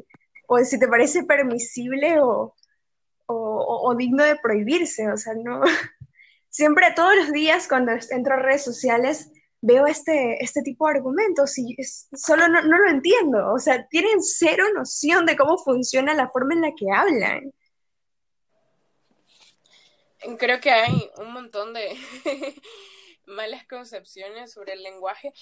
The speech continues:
Speaker 2: A mí me parece que estamos en un momento muy interesante. Es decir, yo creo que todos estamos cansados de formar <laughs> parte de acontecimientos históricos importantes.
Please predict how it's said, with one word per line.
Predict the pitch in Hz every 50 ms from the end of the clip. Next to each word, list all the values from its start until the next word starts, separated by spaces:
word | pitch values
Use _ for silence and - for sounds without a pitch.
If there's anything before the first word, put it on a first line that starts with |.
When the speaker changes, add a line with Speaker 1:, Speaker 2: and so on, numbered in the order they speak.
| _ _ _ _ _
Speaker 2:
A | - -
mí | 254 269
me | 311 311
parece | 311 262 240 285 285 - 320 -
que | 269
estamos | 247 - - 254 247 269 277 285 294 294 269 - - -
en | - 233 240
un | 247 262
momento | 262 247 247 247 247 - 269
muy | 247 240 247 262
interesante. | 262 240 220 202 202 202 - 202 208 208 - 214 214 _ _
Es | - - -
decir, | 202 - 220 214 - _ _ _ _
yo | - 196 190 185
creo | 196 208 208
que | 226 220
todos | 214 - 196 202 214
estamos | 208 - 185 180 190 202 -
cansados | _ 185 175 185 - 185 170 175 196 196 196
de | 156 135 - _ _ _ _ _ _ _ _ _ _ - - _ _ _
formar | _ - 208 196 196 208 202 202 202 202 302
<laughs> | 294 294 - 269 277 269 208 _
parte | - 202 196 196 _ - 208
de | 208 196 185 180 175 - -
acontecimientos | 226 220 190 190 185 175 185 196 202 190 180 185 180 175 - - 220
históricos | 214 208 - _ 214 - 175 170 - - 214
importantes. | 214 196 180 180 180 175 - - 240 302 262 233 - - 254 254 254 226